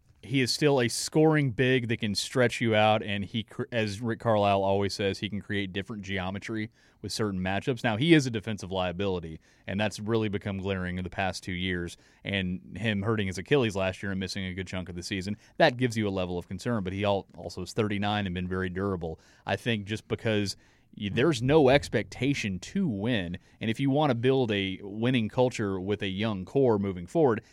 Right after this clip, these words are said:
having a guy like Dirk Nowitzki, who's now willing to take dramatically less money than, you know, he was making just a few years ago, to be Papa Smurf in the room and, you know, help, help, cr-, you know, craft a winning culture with young guys like Dennis Smith Junior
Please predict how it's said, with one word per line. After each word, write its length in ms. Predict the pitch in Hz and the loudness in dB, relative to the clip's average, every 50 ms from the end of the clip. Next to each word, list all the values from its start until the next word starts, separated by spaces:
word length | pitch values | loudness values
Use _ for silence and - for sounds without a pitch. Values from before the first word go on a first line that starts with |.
| _ | _
having 320 | - - 123 127 123 120 107 | -2 0 2 2 2 0 -4
a 60 | 101 | -2
guy 260 | 90 101 107 110 107 101 | 0 2 2 2 2 2
like 280 | 95 107 117 117 107 | 2 2 0 0 0
Dirk 160 | 113 113 107 | -2 -2 -2
Nowitzki, 400 | 101 98 104 104 - - 113 101 | -2 -2 -2 -2 -2 -2 -6 -4
who's 160 | 92 123 117 120 | -4 -4 -2 0
now 200 | 123 127 131 117 | 0 2 2 2
willing 280 | 110 120 127 127 113 | 2 0 0 -2 -2
to 80 | 95 95 | -4 -4
take 280 | - - 117 110 101 _ _ _ _ | 0 0 0 0 0 _ _ _ _
dramatically 480 | - - 107 123 151 170 147 - - 139 | -8 -4 0 2 2 2 0 0 0 0
less 260 | 131 123 117 110 - | 0 2 0 0 0
money 360 | 110 113 117 113 104 98 101 | -2 -2 0 0 -2 -2 -4
than, 380 | 101 - 107 101 98 98 101 117 | -6 -4 -4 -4 -2 -2 -4 -4
you 60 | 143 | -6
know, 100 | 139 95 | -6 -4
he 120 | 95 117 113 | -2 -2 -2
was 100 | 104 101 | -2 -2
making 300 | 110 107 104 104 107 101 | -2 -2 -2 -2 -2 -4
just 180 | 104 101 - | -6 -6 -10
a 60 | 101 | -10
few 160 | 92 - 104 98 | -8 -4 -2 0
years 240 | 107 147 175 151 | 2 2 2 2
ago, 340 | 123 107 98 101 101 98 98 _ _ _ _ _ _ _ _ - - - | 2 0 0 0 0 0 -2 _ _ _ _ _ _ _ _ -20 -8 -2
to 100 | - 139 | -2 0
be 280 | 131 107 - 127 123 123 | 0 2 4 4 4 4
Papa 360 | 120 - 127 120 113 - 110 | 2 0 0 0 0 0 -2
Smurf 400 | - - - 120 113 110 104 - | -6 -4 -4 -2 -2 -2 -2 -4
in 80 | 110 | -4
the 80 | 101 95 | -4 -2
room 440 | 90 101 139 165 143 117 110 127 127 | -2 -2 0 0 2 0 0 -2 -2
and, 340 | 82 90 95 95 92 92 - _ _ - - - | -4 -4 -4 -4 -4 -4 -6 _ _ -12 -8 -4
you 80 | - | -2
know, 80 | 107 104 | 0 0
help, 320 | 98 113 131 131 127 - | 2 4 4 4 4 2
help, 260 | 113 - 131 135 131 - | -2 0 0 0 0 -2
cr-, 140 | - - - - | -8 -14 -10 -6
you 100 | - 220 | -2 2
know, 160 | 180 135 160 | 2 2 2
craft 400 | 185 - - 156 147 147 156 - | 0 0 4 6 8 8 8 6
a 60 | 165 | 4
winning 240 | 147 139 147 147 139 | 4 4 2 2 2
culture 340 | - 147 160 180 - - 120 | 2 2 2 2 2 0 0
with 140 | 120 113 107 | 2 2 2
young 180 | 113 110 110 | 0 0 0
guys 240 | 107 104 101 101 98 | 2 2 2 2 2
like 160 | 98 98 95 | 0 -2 -2
Dennis 220 | 95 107 101 101 95 | -2 -2 -2 -2 -4
Smith 220 | - - 98 90 | -4 -6 -8 -6
Junior 380 | - - 98 92 92 85 85 | -6 -4 -4 -4 -4 -4 -6